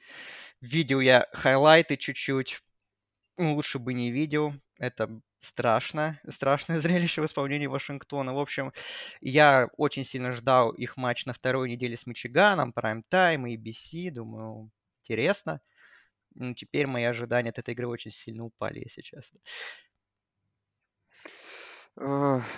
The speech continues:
Speaker 2: это кошмар, конечно, да. Ну, давай, ладно, обсудим в целом. Там у многих команд не получалось, например, у A C C были проблемы. Ну, давай,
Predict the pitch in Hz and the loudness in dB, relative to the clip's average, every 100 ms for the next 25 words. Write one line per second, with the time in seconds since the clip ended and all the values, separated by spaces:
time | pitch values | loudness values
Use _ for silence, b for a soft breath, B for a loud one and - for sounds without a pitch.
0 | B 127 131 - 131 127 123 117 113 123 | B 2 2 4 6 6 4 0 -2 0
1 | - 151 190 180 98 101 - 113 139 170 | 0 2 2 4 0 -2 0 2 2 2
2 | 214 185 151 107 104 - 156 110 - 151 | 4 6 6 6 0 -2 -12 -12 -2 2
3 | 120 98 B B B B B - 107 107 | 2 0 B B B B B 0 0 0
4 | 104 101 160 _ - - - _ - - | -4 -10 _ _ -20 -20 -20 _ -20 -20
5 | 80 120 143 151 120 - 117 110 101 95 | -14 -6 -2 0 0 2 0 2 0 -2
6 | - 101 98 98 104 104 - 143 151 - | -8 -8 -8 -8 -10 -4 0 2 0 -4
7 | 101 98 98 101 - 110 - 151 113 113 | -6 -6 -6 -8 -8 -6 -6 -6 -2 0
8 | 107 107 110 180 220 | 2 0 0 2 2